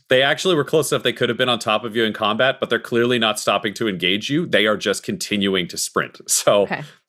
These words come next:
Speaker 1: you have the advantage of knowing they weren't here to kill you. They're just running this stupid race, perhaps as semi-willingly as you are.
Speaker 2: <sighs>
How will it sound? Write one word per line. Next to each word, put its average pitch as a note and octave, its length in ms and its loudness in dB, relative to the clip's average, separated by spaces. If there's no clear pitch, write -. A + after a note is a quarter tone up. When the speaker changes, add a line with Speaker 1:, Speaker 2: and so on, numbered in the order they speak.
Speaker 1:
you G#2+ 120 2
have E3 180 0
the E3+ 120 2
advantage B2 580 0
of F2+ 120 -6
knowing F#2+ 440 0
they B2+ 240 4
weren't C3+ 300 0
here C3+ 220 0
to C3+ 100 0
kill F#2 360 -4
you. C2+ 280 -10
They're F#2+ 80 2
just F#2 220 -4
running G#2+ 380 0
this A#2+ 140 0
stupid A#2+ 380 -2
race, A2+ 380 0
perhaps C3 540 -2
as C3+ 140 -2
semi-willingly B2+ 960 2
as A2+ 180 0
you D#2+ 200 -4
are. C2 280 -6
Speaker 2:
<sighs> F3+ 520 -2